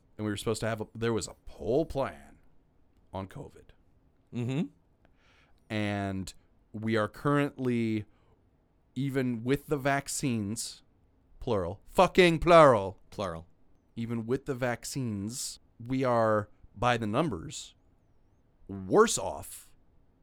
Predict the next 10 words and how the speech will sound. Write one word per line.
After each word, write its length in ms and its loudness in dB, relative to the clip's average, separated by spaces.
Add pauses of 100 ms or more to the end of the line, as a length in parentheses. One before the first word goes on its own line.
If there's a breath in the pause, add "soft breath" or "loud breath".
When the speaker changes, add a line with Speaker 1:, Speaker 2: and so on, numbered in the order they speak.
(260)
Speaker 1:
today 680 -2 (180)
than 260 0
we 100 0
were 280 2
during 320 0
the 100 0
worst 520 -2
of 240 -2
Trump's 600 -8
Speaker 2:
Yep. 240 -2